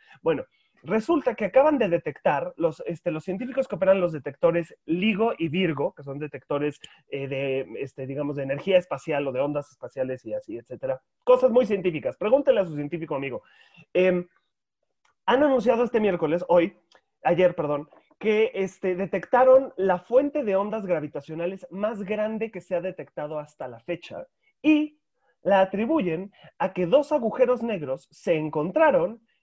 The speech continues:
y decidieron, como las orcas, decir, "Unidos somos más fuertes, onda amlo, güey, unidos todos así juntos". Los agujeros negros se fusionaron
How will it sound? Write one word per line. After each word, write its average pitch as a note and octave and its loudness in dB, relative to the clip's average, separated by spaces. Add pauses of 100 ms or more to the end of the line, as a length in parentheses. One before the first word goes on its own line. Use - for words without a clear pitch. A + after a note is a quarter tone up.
y G3+ -4
decidieron, F#3 -2
como F3 0
las D#3 0
orcas, G#3 -4
decir, F3 -2 (180)
"Unidos A#3 4
somos G#3 0
más F#3 0
fuertes, F3 0 (220)
onda G#3+ 0
amlo, F#3+ -2
güey, F#3+ 0 (220)
unidos A#3 -2
todos G#3+ -4
así E3+ -12
juntos". A3+ -6 (200)
Los E3+ 2
agujeros C4+ -2
negros B3+ 2
se - -4
fusionaron F3+ 2